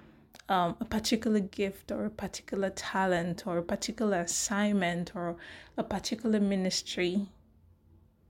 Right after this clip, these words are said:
You know, that's the number one foundation that John was trying to lay and tell his disciples. Now, if we keep on reading, verse twenty-eight says, "You yourselves are wit-, my witnesses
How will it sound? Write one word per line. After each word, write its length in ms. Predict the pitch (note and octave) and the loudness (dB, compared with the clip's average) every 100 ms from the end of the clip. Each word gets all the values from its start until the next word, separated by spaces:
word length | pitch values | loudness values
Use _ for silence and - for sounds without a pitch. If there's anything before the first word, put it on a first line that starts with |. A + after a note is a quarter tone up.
| - - _ - - - - - | -20 -20 _ -20 -20 -20 -20 -4
You 120 | A3 G3+ | 2 4
know, 160 | F#3+ | 6
that's 420 | G#3+ A#3 - - | 4 2 2 -2
the 180 | - G#3+ | 0 2
number 280 | G#3 G3+ G3 | 4 4 2
one 340 | G3 G3 G3 | 2 2 0
foundation 800 | G3+ A3 F#3+ F3+ F#3+ G3 - F3 | -2 -2 -2 0 -2 -2 -4 0
that 340 | E3+ G3 - - - D#3+ | 2 0 -2 -20 -10 -4
John 320 | G3+ G3 G3+ | 2 4 4
was 180 | F#3 F3+ | 2 0
trying 280 | - F#3+ F#3 | -2 -2 0
to 100 | F3+ | 0
lay 460 | E3+ F3+ G3+ F#3 | 2 4 4 4
and 180 | E3+ E3+ | 2 0
tell 340 | - G3 F3 F3+ | -2 0 2 0
his 220 | F#3 - | -2 -4
disciples. 1000 | E3+ - F#3 E3+ - F3 F3+ G#3 - - - - - - - - - - | -6 -4 -2 -2 -2 -4 -2 -4 -8 -12 -18 -20 -16 -16 -16 -20 -14 4
Now, 240 | B3+ C4+ | 6 6
if 160 | C4 B3+ | 2 -2
we 60 | - | -10
keep 360 | - - D4+ - | -6 2 2 4
on 180 | A#3 G3+ | 2 4
reading, 360 | G#3 F#3 F3+ | 4 4 2
verse 280 | F3 G3 - | 0 -2 -2
twenty-eight 600 | - G#3 F#3+ A3+ A#3 A3 | -2 0 0 2 2 2
says, 480 | - F3+ E3+ F#3+ - - - _ _ - - - - - - - | -4 0 0 0 -6 -16 -20 _ _ -20 -20 -20 -20 -20 -18 0
"You 260 | G3+ C4+ | 8 12
yourselves 840 | D#4+ C4 G#3 - G#3+ G3+ G#3+ - - | 12 8 2 0 2 0 -2 -8 -6
are 180 | G#3+ F#3+ | 0 0
wit-, 300 | F3 - - | 2 0 0
my 300 | A#3 G3+ G3+ | 4 6 6
witnesses 1080 | G3 A3+ A3 F#3+ G3 - F3+ F3 F#3+ F#3+ | 6 4 4 2 2 0 0 0 -2 -6